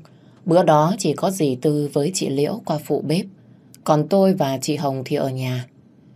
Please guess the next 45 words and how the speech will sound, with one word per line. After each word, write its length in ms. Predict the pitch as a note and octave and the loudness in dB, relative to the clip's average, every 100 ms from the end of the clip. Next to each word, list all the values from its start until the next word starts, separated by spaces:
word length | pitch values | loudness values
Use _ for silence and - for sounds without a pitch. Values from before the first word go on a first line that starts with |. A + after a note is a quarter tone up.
| - - | -20 -8
Còn 180 | - C#3+ | 0 2
ba 160 | C#3+ C#3 | 4 2
ngày 200 | C#3 C3 | 0 -2
nữa 200 | C#3+ G#3+ | -2 -2
là 120 | D3 | -2
tới 220 | C3 D3+ F#3 | -2 -4 -2
tiệc 220 | C#3+ C#3+ | -2 -2
mừng 220 | C3 B2 | -6 -6
thọ 200 | C3 - | -4 -4
của 120 | - | -2
ông 180 | D3 C#3 | -4 -4
Năm 220 | C#3 C3+ | -6 -6
rồi. 220 | C3+ B2+ B2 - - - - _ - | -6 -6 -8 -14 -20 -20 -20 _ 0
Quý 180 | D#3+ F#3 | 4 4
Phong 220 | G#3 F3+ D#3 | 4 4 2
đột 200 | C#3 D3+ | 0 2
nhiên 260 | D#3 D#3 | 2 4
đem 220 | D3+ D3 | 4 2
qua 240 | D3 C#3+ C#3+ | 2 -2 -2
cho 120 | D3 D3 | -4 0
tôi 160 | C#3+ | -2
một 120 | C3+ C3 | -2 -2
tấm 200 | C#3 D3+ - | -2 -2 -4
thiệp 200 | E3 D3 | -4 -4
mời. 300 | C3+ B2+ B2+ - _ _ - - - _ - - - - - - - _ _ _ - | -4 -4 -6 -14 _ _ -20 -20 -20 _ -20 -20 -20 -20 -20 -20 -20 _ _ _ -2
"Này, 360 | D3 C#3 C#3 - _ _ _ | 0 0 -4 -16 _ _ _
tôi 120 | F#3 | 2
mời 200 | E3 D3+ | 6 4
bà. 320 | C#3 C3+ C3 - _ - - _ - | 4 0 -4 -12 _ -20 -20 _ -2
Hôm 200 | E3 E3 | 2 6
đấy 180 | D3+ D#3 | 6 6
nhớ 200 | D#3+ E3 | 2 4
qua 140 | G3 | 4
chơi 220 | F#3+ F#3 E3 | 4 2 2
với 80 | |
ông 180 | F3 F#3+ | 2 2
nội 180 | E3+ - | 2 0
tôi." 240 | F3 E3+ F#3 - - _ _ _ _ _ _ _ _ - _ _ - _ - | -2 -2 -6 -14 -20 _ _ _ _ _ _ _ _ -20 _ _ -20 _ 0
Tôi 140 | F3 | 2
nhìn 240 | D3+ C#3 B2 | 2 0 0
tấm 260 | C#3+ C#3 | 0 0
thiệp 180 | F#3+ E3+ - | 0 -2 0
trên 200 | D#3 D3 | -4 0
tay 200 | D3 C3+ | -2 -2
mình, 220 | C3+ | -4